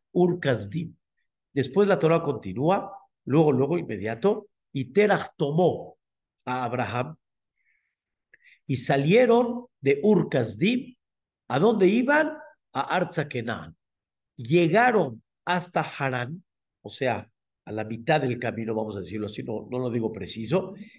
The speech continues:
llegaron a Harán, Vayesh Busham, y ahí habitaron y de alguna manera se establecieron,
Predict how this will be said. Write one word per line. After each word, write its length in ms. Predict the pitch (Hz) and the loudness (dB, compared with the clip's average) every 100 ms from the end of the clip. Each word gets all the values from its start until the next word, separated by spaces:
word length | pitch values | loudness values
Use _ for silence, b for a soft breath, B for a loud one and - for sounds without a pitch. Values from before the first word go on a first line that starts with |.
| - | -8
llegaron 480 | 117 123 185 196 147 | -4 0 2 0 -2
a 80 | - - | -6 -6
Harán, 360 | 135 208 220 - _ _ - | -2 0 -2 -10 _ _ -8
Vayesh 440 | 185 214 233 - | -6 -4 -4 -6
Busham, 360 | 202 170 196 - _ _ _ _ _ - | -10 -6 -8 -8 _ _ _ _ _ -6
y 120 | 147 | -2
ahí 500 | 175 240 202 - - | 0 2 0 -2 -4
habitaron 760 | 135 127 127 208 240 277 285 - _ _ _ - | -4 -4 -2 2 2 0 -4 -10 _ _ _ -4
y 100 | 160 | 0
de 80 | |
alguna 300 | 180 196 247 | 0 2 0
manera 340 | 202 196 220 214 | 2 2 0 -2
se 140 | 165 | -4
establecieron, 960 | 160 - 151 156 147 202 233 240 240 | -6 -4 -2 -2 -4 0 0 0 -4